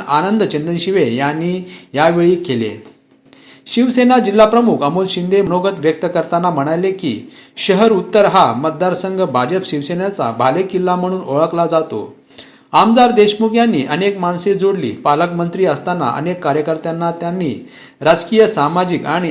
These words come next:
औद्योगिक क्षेत्रात उभे केले. त्यांना पुन्हा राज्यातील टॉप टेन मध्ये आपल्याला आणायचं आहे. पुन्हा एकदा पालकमंत्री करायचं आहे, असं निश्चय आपण सर्वांनी बांधलं पाहिजे, असे आवाहन शिंदे यांनी यावेळी केले.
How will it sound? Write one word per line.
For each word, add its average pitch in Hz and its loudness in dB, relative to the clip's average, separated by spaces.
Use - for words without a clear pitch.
औद्योगिक 165 -4
क्षेत्रात 170 -2
उभे 127 -2
केले. 151 -6
त्यांना 214 6
पुन्हा 214 4
राज्यातील 180 2
टॉप 151 0
टेन 190 0
मध्ये 196 -2
आपल्याला 170 0
आणायचं 156 -2
आहे. 147 0
पुन्हा 196 4
एकदा 180 2
पालकमंत्री 214 4
करायचं 165 -2
आहे, 139 -2
असं 170 2
निश्चय 165 0
आपण 185 2
सर्वांनी 185 -2
बांधलं 151 2
पाहिजे, 151 0
असे 165 0
आवाहन 170 2
शिंदे 170 0
यांनी 160 -2
यावेळी 139 2
केले. 139 -6